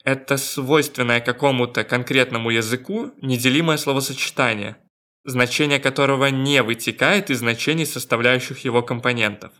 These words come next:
Например, спросите вы, взять себя в руки, голодный как волк, делать из мухи слона, ждать у моря погоды, знать как свои пять пальцев.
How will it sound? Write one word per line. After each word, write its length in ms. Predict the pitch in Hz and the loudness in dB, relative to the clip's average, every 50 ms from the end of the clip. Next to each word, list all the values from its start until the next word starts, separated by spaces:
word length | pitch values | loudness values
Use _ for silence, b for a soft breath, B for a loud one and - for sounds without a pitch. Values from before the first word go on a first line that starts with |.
| _ _ _ | _ _ _
Например, 720 | - - 110 104 - 101 101 95 98 101 113 123 - - _ _ _ _ | -6 -6 -4 -2 -2 -4 -2 -2 -2 0 -2 -2 -4 -8 _ _ _ _
спросите 580 | _ - - - 117 110 101 - - - - 117 | _ -20 -10 -2 -2 -2 -2 -2 -8 -6 -6 -4
вы, 260 | 107 117 113 107 107 - _ _ _ _ _ _ | -2 -2 -4 -4 -6 -12 _ _ _ _ _ _
взять 440 | 123 117 107 104 120 123 139 135 | -10 -8 0 2 2 2 2 0
себя 300 | - - - 131 127 131 | -4 -8 -4 0 2 2
в 80 | 123 117 | 2 2
руки, 420 | 113 113 107 104 - - - - - | -2 -4 -4 -4 -6 -12 -18 -18 -12
голодный 600 | - 131 123 117 113 110 113 127 139 131 135 139 135 | -4 0 2 2 4 4 4 4 4 2 0 -4 0
как 260 | - 139 131 - - | 0 -2 -2 -2 -4
волк, 420 | 120 120 120 113 107 107 107 107 | 0 2 2 2 2 0 -2 -6
делать 480 | - - - 123 127 139 147 151 151 - | -10 -2 2 2 4 4 2 0 0 -2
из 120 | 147 131 | -4 -2
мухи 280 | 135 139 143 131 135 143 | 0 -2 -2 -2 -2 -4
слона, 520 | 135 - - 139 135 131 131 123 113 110 107 | -6 -4 -2 -2 0 0 2 2 0 0 0
ждать 360 | 104 101 117 127 131 131 - | 0 0 0 0 2 -2 -4
у 20 | 151 | -4
моря 260 | 143 147 151 151 143 | 0 0 0 0 0
погоды, 580 | 147 - 151 147 131 135 127 120 117 101 113 | 0 -2 -2 -2 2 2 2 2 2 0 -2
знать 420 | 110 104 107 113 107 120 139 131 - | -6 -6 -4 0 0 0 0 0 -2
как 160 | - 147 - | -6 -6 -6
свои 300 | - - 147 156 151 151 | -4 -2 0 0 0 0
пять 320 | 151 156 151 151 - - | 0 -2 -4 -4 -6 -6
пальцев. 520 | _ 147 131 120 113 110 - - - 117 | _ 0 0 0 0 -2 -6 -10 -14 -14